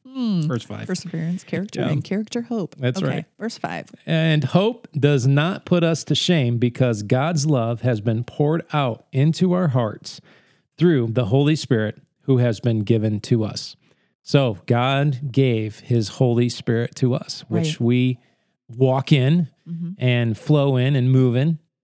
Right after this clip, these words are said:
Speaker 1: Right.
Speaker 2: So, uh,
Speaker 1: And he gives us hope. We have that. That's the yeah, that's the key.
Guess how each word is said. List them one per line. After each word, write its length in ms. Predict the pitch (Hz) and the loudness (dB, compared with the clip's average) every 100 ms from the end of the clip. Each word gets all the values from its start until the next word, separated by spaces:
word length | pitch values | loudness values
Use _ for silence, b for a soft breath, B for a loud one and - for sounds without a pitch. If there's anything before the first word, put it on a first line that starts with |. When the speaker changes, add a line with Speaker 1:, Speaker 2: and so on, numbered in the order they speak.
| _ | _
Speaker 1:
Right. 300 | 175 170 160 | -4 -4 -6
Speaker 2:
So, 480 | - - 127 113 110 | -12 -2 0 0 0
uh, 240 | 107 104 98 | -2 -4 -2
Speaker 1:
And 100 | 180 | 0
he 80 | 185 | 2
gives 180 | 185 170 | 0 0
us 100 | - | -2
hope. 260 | 202 - - | -4 -6 -10
We 220 | 175 170 | -4 -2
have 220 | 180 170 | 0 -2
that. 260 | - 202 170 | -4 -4 -4
That's 280 | 214 226 - | -6 -6 -4
the 220 | 170 156 b b b b _ _ _ _ _ - | -4 -4 b b b b _ _ _ _ _ -10
yeah, 260 | 170 175 143 | -4 -2 0
that's 280 | 180 - | -4 -4
the 100 | - | -6
key. 560 | 196 - 208 170 151 | -6 -2 -2 0 -2